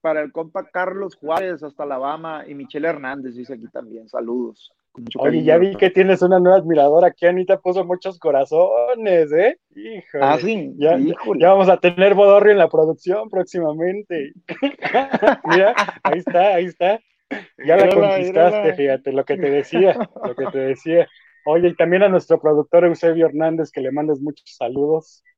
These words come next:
Speaker 1: Cómo no, cómo no, para mi compa Eusebio Hernández, con mucho gusto, gracias, gracias por el espacio, aquí andamos.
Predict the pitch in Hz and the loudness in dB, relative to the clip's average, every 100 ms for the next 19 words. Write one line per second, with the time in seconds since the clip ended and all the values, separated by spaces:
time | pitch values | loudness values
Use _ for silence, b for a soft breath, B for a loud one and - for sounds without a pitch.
0 | _ _ _ 143 156 160 156 196 - 175 | _ _ _ -14 -12 -10 -8 -10 -12 -14
1 | 165 160 180 - 156 143 143 135 156 143 | -14 -12 -12 -12 -14 -14 -14 -8 -8 -6
2 | 143 156 156 147 131 139 151 143 - 123 | -4 -2 -4 -6 -6 -6 -8 -10 -12 -12
3 | 127 151 131 147 147 - 135 131 135 143 | -8 -4 -2 -2 -2 -8 -6 -2 -4 -4
4 | 135 131 131 151 151 127 123 - 131 127 | -8 -6 -6 -6 -6 -6 -6 -4 -6 -6
5 | 110 131 127 113 107 _ | -12 -12 -12 -14 _ _